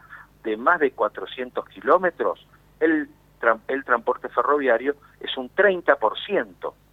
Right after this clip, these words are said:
más competitivo, más barato en términos de costos logísticos que el transporte por camión. Por lo tanto, para eso se necesitan inversiones, se necesita un sistema abierto, como le decía, donde públicos y privados puedan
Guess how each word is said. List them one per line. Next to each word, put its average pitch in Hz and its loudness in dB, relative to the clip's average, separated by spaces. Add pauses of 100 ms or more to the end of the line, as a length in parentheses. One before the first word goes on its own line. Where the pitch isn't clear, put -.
(120)
más 127 0 (540)
competitivo, 110 -2
más 104 -2
barato 117 2 (240)
en 104 -12
términos 113 -4 (280)
de 117 -6
costos - 0
logísticos - -6
que 101 -8
el 87 -12
transporte 101 -6 (360)
por 95 -4
camión. 85 -10 (160)
Por 92 -4
lo 98 -4
tanto, 131 0
para 113 0
eso 127 -6
se 107 -6
necesitan - -10
inversiones, 151 0 (360)
se 117 -2
necesita 110 -4
un 117 -6
sistema 117 -2
abierto, 135 2
como 101 -6
le 98 -4
decía, 135 2
donde 101 2
públicos 135 -6
y - -20
privados 120 4
puedan 95 -2